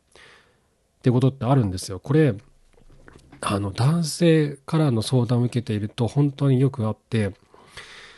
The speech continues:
だけど、それがいい方向に転ぶこともあるんですよね。これ本当人それぞれだなと思うんですけど、えっと、いい方向に転ばないケースとしては、えっと、妻がすごい、うん、ビクビクしてると。なんか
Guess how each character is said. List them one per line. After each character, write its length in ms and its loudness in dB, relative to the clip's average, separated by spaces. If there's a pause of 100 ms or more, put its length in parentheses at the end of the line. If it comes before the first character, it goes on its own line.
(500)
だ 240 2
け 80 2
ど、 260 0
そ 140 2
れ 60 6
が 80 4
い 180 4
い 20 8
方 180 4
向 120 2
に 60 4
転 160 0
ぶ 180 6
こ 100 0
と 100 2
も 160 2
あ 40 -2
る 100 -2
ん 180 -8
で 120 -4
す 100 -8
よ 80 -4
ね。 320 0
こ 80 -8
れ 60 -2
本 100 2
当 100 2
人 160 2
そ 120 0
れ 80 6
ぞ 80 8
れ 40 8
だ 80 0
な 120 0
と 100 -6
思 140 0
う 20 -2
ん 40 -2
で 60 -4
す 120 -10
け 80 -6
ど、 280 0 (480)
え 100 -8
っ 20 -6
と、 200 -6
い 100 2
い 20 2
方 160 -2
向 80 -6
に 60 -4
転 200 0
ば 140 2
な 100 4
い 60 0
ケ 180 0
ー 40 -2
ス 80 -6
と 100 -6
し 80 -10
て 80 -8
は、 280 0 (1600)
え 300 -4
っ 140 -20
と、 300 -8 (320)
妻 240 4
が 80 0
す 180 -2
ご 120 4
い、 340 -2
う 80 -4
ん、 240 -2 (240)
ビ 120 6
ク 100 4
ビ 100 4
ク 100 -8
し 80 -6
て 100 -4
る 80 -8
と。 220 -16 (280)
な 120 6
ん 40 2
か 200 2